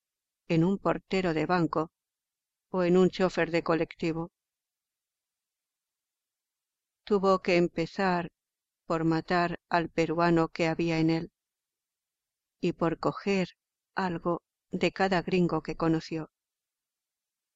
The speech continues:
Con el botín se compuso una nueva persona, un ser hecho de retazos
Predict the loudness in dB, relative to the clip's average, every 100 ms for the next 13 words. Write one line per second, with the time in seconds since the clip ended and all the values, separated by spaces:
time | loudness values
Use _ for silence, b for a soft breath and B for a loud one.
0 | _ _ _ _ _ _ _ _ _ _
1 | _ _ _ -4 -2 0 0 -2 -2 2
2 | 2 2 _ _ _ _ _ -2 0 4
3 | 4 6 2 2 0 -2 2 4 6 6
4 | 6 4 2 -2 -4 -4 -2 -2 -6 _
5 | _ _ _ _ _ _ _ _ _ _
6 | _ _ _ _ 2 4 4 0 2 0
7 | 0 -2 0 0 -2 -2 -2 -4 -4